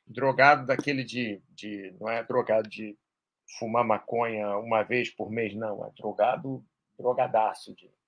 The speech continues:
heroína e, enfim, aquele que vive, aquele que perde dente, aquele tipo de coisa, né? De o cara ficar bem ruim mesmo, né? Então, uma vez o,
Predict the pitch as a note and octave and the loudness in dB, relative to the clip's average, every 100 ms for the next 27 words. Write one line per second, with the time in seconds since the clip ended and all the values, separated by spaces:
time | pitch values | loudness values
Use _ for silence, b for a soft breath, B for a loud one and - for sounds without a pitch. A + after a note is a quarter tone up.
0 | _ b b b b G#2+ G#2+ G2+ B2 C3+ | _ b b b b -4 -2 -2 0 -2
1 | B2+ A2+ G2 F#2 F2 _ _ _ - - | -2 -4 -6 -12 -16 _ _ _ -14 -12
2 | - G#2+ G2 _ _ _ _ B B B | -8 -10 -12 _ _ _ _ B B B
3 | _ _ _ _ - F#2 - A2 - G2 | _ _ _ _ -14 -14 -6 -8 -6 -10
4 | A#2 G#2+ G#2 F#2+ - - _ _ _ _ | -6 -6 -6 -6 -8 -14 _ _ _ _
5 | _ _ _ - A2+ - A#2 A2 A2+ F#2+ | _ _ _ -10 -8 -8 -6 -4 -4 -4
6 | A2 C3+ C#3+ B2 - - F3+ F3 B2+ B2 | 2 4 4 2 -4 -4 -4 -4 -8 -2
7 | A#2+ G#2 G#2+ C3+ A2+ G2+ _ _ - A#2 | -2 -2 -6 -8 -8 -16 _ _ -6 -4
8 | A#2 - F#2 F#2+ D#3+ A#2 C3 D3 G#2+ G#2 | -4 -8 -4 0 0 0 -4 -4 -6 -8
9 | - _ - _ _ _ B B B B | -14 _ -20 _ _ _ B B B B
10 | _ - B2 - D#3 D#3 - _ _ _ | _ -14 0 8 10 8 -2 _ _ _
11 | _ _ _ _ _ _ C#3+ D3 C#3 D#3 | _ _ _ _ _ _ 8 10 10 8
12 | E3 D3+ D#3 | 4 4 0